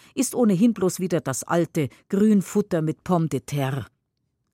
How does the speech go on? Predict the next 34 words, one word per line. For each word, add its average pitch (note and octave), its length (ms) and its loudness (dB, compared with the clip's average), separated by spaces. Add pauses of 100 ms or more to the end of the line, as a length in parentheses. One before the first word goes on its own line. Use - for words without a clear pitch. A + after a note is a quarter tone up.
(400)
„Ich B3 200 0
möcht A#3+ 280 -2
wissen, B3 300 -2
ob - 160 -6
du G3 100 0
eigentlich G3 460 -2
schon G3 160 -2
an E3+ 100 -4
die F3+ 140 -4
Sommerfrische F3 760 -6
gedacht B2+ 480 -10
hast, - 260 -8 (420)
ob C#4 200 -6
du C#4 240 -6
was C#4 220 -12
Bestimmtes C#4 540 -8
im B3 200 -2
Aug - 220 0
hast.“ - 380 -8 (580)
Sie D3 140 -10
setzt - 320 -12
sich - 180 -12
gemächlich B2 580 -8
aufs - 180 -12
Sofa. - 420 -16 (1400)
Die G3+ 80 -4
Rechtsrätin G#3 760 -4
nimmt F#3+ 260 -4
den D3 180 -6
Kneifer C#3+ 460 -8
wieder C3+ 260 -10
ab - 260 -12
und E3 220 -8
seufzt. - 580 -14